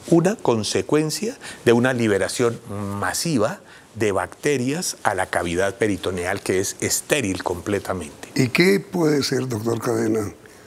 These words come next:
Speaker 2: lo que conduzca de la apendicitis a la peritonitis?
Speaker 1: Tiempo, tiempo. Y tenemos, y tenemos,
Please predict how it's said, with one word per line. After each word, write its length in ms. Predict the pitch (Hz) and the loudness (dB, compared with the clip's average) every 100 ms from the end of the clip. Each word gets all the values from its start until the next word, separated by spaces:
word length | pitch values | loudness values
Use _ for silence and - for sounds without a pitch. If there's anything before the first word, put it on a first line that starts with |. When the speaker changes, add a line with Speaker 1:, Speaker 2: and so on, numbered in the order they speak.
| - - | -16 -6
Speaker 2:
lo 80 | 120 | -2
que 160 | 120 | -2
conduzca 680 | 120 113 110 131 - 120 117 98 - - - - - - - - - - - | 0 0 2 0 0 0 0 -2 -8 -20 -20 -20 -20 -20 -20 -20 -20 -16 0
de 140 | 131 123 | 4 4
la 80 | |
apendicitis 880 | 120 113 113 113 160 151 - 156 - - | 4 2 2 0 0 0 0 -2 -2 -2
a 140 | 139 | -2
la 240 | 135 123 120 | 0 0 0
peritonitis? 1300 | - 123 120 123 120 120 180 143 92 82 - - - - - - - | 0 0 0 -2 0 2 2 0 -2 -4 -6 -8 -12 -20 -20 -20 -10
Speaker 1:
Tiempo, 380 | - 90 - - - - - - - - - - - | -6 -6 -6 -16 -18 -18 -18 -18 -20 -20 -20 -20 -4
tiempo. 380 | - 95 - - - - - - - - - | 0 0 -2 -16 -18 -20 -20 -20 -20 -10 -2
Y 120 | 143 | 2
tenemos, 580 | 127 147 170 190 - - | 4 2 2 0 -2 -2
y 80 | 143 | -2
tenemos, 540 | 135 147 185 180 - | 0 0 -2 -2 -4